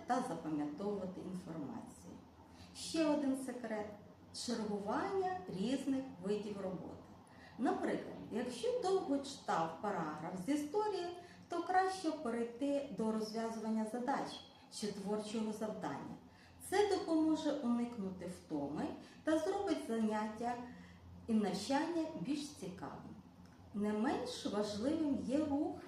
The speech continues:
і свіже повітря. Прогулянки, спорт чи навіть проста гра у дворі допомагають відпочити від навчального навантаження. Крім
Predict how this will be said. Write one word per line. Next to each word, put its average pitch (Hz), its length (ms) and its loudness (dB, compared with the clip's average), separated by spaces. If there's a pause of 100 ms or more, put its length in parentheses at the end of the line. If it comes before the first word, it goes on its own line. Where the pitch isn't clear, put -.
(120)
і 196 80 -4
свіже 208 460 -4
повітря. 185 640 -6 (600)
Прогулянки, 254 840 4
спорт 240 760 -2 (180)
чи 269 240 0
навіть 277 480 2
проста 226 640 0
гра 180 380 -2
у 180 200 -8
дворі 269 340 2 (400)
допомагають 247 1040 2
відпочити 294 800 -2
від 196 300 -2
навчального 220 760 -2
навантаження. - 880 -6 (840)
Крім 359 200 4